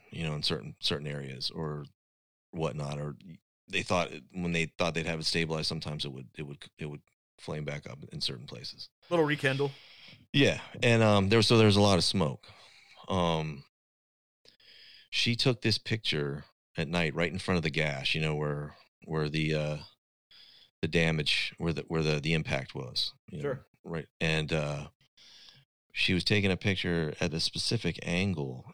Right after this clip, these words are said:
Speaker 1: and the way the photo came out when she got it back from, uh, wherever she had the film developed,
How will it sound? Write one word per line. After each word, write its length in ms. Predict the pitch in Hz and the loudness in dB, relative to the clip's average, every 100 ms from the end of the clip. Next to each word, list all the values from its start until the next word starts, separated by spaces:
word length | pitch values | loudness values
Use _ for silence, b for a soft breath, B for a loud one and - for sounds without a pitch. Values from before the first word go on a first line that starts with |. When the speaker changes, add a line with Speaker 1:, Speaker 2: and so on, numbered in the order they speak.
| - | -10
Speaker 1:
and 720 | 82 80 78 76 73 69 - _ _ _ | -4 -2 -2 -2 -4 -8 -12 _ _ _
the 120 | - 85 | -2 0
way 280 | 82 95 | 4 4
the 120 | 104 90 | 4 2
photo 320 | 92 85 80 | 0 0 -2
came 280 | - 80 78 | -2 -2 -2
out 360 | 76 65 - _ _ _ _ _ _ _ _ _ _ _ _ | -4 -6 -12 _ _ _ _ _ _ _ _ _ _ _ _
when 100 | 82 | -2
she 140 | - 80 | -2 0
got 200 | 76 76 | -2 -2
it 100 | 67 | -6
back 280 | 76 67 - - | -8 -10 -14 -20
from, 420 | - 69 69 69 | -12 -10 -10 -12
uh, 240 | 67 67 71 | -12 -12 -10
wherever 220 | 78 76 | -8 -4
she 160 | - 76 | -4 -4
had 120 | 69 | -8
the 60 | |
film 240 | 69 73 71 | -10 -10 -10
developed, 540 | 69 67 67 67 - | -10 -10 -10 -12 -16